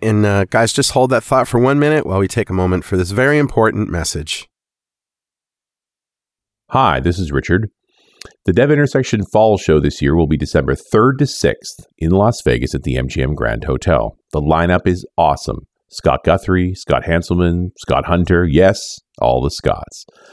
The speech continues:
Speaker 2: But also a ton of great industry speakers for some insight on what's coming up in the world of dot net. You know, Core three is bringing client technology like WinForms and W P F into play.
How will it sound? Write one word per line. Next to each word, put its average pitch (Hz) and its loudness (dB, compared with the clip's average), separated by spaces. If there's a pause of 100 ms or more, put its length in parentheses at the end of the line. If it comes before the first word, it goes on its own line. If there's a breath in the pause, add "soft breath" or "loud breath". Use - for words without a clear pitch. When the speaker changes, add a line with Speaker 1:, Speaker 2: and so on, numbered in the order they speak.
(240 loud breath)
Speaker 2:
But 151 2
also 208 4
a 151 2
ton 123 0
of 87 0
great 87 2
industry 113 2
speakers 98 0 (160)
for 78 0
some 82 -4
insight 117 2
on 60 -2
what's 65 -2
coming 139 2
up 107 0
in 65 -4
the 64 -2
world 65 0
of - -16
dot - 0
net. - -4 (600 soft breath)
You 98 2
know, 123 4
Core 156 4
three 120 4
is 71 0
bringing 76 2
client 101 0
technology 69 0
like 62 0
WinForms 73 2
and 65 -4
W 73 0
P - -2
F 92 0
into 55 -6
play. 53 -2